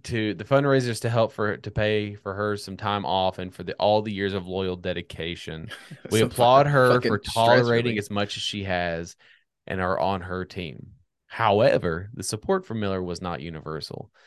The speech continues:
Speaker 1: The behavior exhibited by the bus driver is unacceptable and will not be tolerated. The superintendent of the school district sent in an email. Yeah, yeah, yeah. You're just, you, whatever.
Speaker 2: See,
Speaker 1: Like
Speaker 2: that's where, that's why I don't, I don't like it, because it, it's,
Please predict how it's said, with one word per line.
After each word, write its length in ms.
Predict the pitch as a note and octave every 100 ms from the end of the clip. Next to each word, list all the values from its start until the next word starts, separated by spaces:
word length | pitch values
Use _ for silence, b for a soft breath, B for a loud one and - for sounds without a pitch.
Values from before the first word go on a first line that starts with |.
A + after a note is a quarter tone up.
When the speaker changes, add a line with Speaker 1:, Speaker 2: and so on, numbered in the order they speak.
| b b _
Speaker 1:
The 80 | F2+
behavior 560 | G2 G2+ C3+ D3 D#3+
exhibited 480 | C#3+ G#2+ A2+ G2+ F#2+
by 120 | F#2
the 80 | F2+
bus 200 | F#2 F2+
driver 260 | F#2 F2+ F2
is 160 | E2+ -
unacceptable 640 | A2+ A#2 - E2+ D#2+ E2 -
and 220 | E2+ D#2+
will 180 | F#2+ F2
not 200 | E2 D#2+
be 80 |
tolerated. 640 | - D#2 G1+ G1+ G1+ - - _ b b b -
The 40 |
superintendent 760 | - A#2+ G2+ G2+ F#2+ F#2 F2+ G#1
of 100 | D#2+
the 60 |
school 260 | - G#2 F#2
district 500 | C2+ - - - -
sent 280 | - F2 -
in 100 | D#2
an 120 | F#2
email. 520 | G2 F2+ F2 E2+ E2 _ b b b
Yeah, 240 | - G2 G2
yeah, 200 | F#2+ F2+
yeah. 240 | F2 E2+
You're 160 | F2 G2
just, 260 | F#2 -
you, 120 | - A#2+
whatever. 360 | A2 C#2 D#2
Speaker 2:
See, 160 | C4+ B3+
Speaker 1:
Like 80 | A3+
Speaker 2:
that's 200 | A3 A3+
where, 280 | G#3+ F3
that's 240 | C3+ F3 A3
why 100 | F#3+
I 80 | B2
don't, 460 | A#2+ A#2+ G#2+ G#2+ -
I 120 | A#2+ A#2+
don't 280 | C#3 B2
like 280 | F#2+ G2+ G2+
it, 120 | G#2+ G#2
because 520 | G2+ G#2 F#2+ - - _ _ _
it, 180 | A2+ -
it's, 280 | B2 -